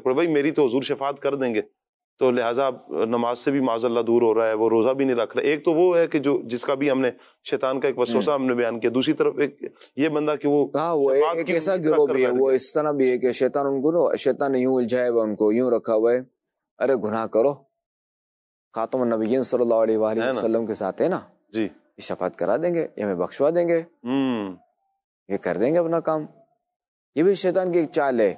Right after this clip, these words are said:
Speaker 1: اللہ
Speaker 2: کہ بندے کو اس طرح جو ہے نا گناہوں پہ جو ہے نا وہ ڈالے رکھو۔
Speaker 1: اللہ، اللہ، اللہ۔
Speaker 2: تو عرض کرتا چلوں کہ شفاعت جو ہے نا جنت اسی کو ملے گی جس کا خاتمہ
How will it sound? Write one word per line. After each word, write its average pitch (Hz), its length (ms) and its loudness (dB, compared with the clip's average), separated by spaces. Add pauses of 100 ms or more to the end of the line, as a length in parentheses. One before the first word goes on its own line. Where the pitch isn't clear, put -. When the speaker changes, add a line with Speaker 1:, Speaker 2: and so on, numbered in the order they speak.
(160)
Speaker 1:
اللہ 117 460 -4
Speaker 2:
کہ 127 60 0
بندے 127 320 0
کو 151 100 2
اس 135 120 -2
طرح 143 180 0
جو 151 100 -2
ہے 170 40 2
نا 170 80 2
گناہوں 135 400 0
پہ 139 180 2
جو 127 120 0
ہے 131 60 2
نا 123 100 2
وہ 147 200 2 (300)
ڈالے 120 300 2
رکھو۔ 95 300 0 (120)
Speaker 1:
اللہ، 117 220 -4
اللہ، 92 260 -4
اللہ۔ 87 100 -10
Speaker 2:
تو 110 100 0
عرض 107 140 -4
کرتا 110 340 -2
چلوں 131 360 0 (960)
کہ 113 120 0
شفاعت 110 640 -2 (200)
جو 117 140 -2
ہے 127 60 0
نا 160 80 -2
جنت 120 460 -2
اسی 143 260 0
کو 123 140 0
ملے 110 260 0
گی 143 120 0
جس 117 140 -4
کا 123 120 2
خاتمہ 110 460 -6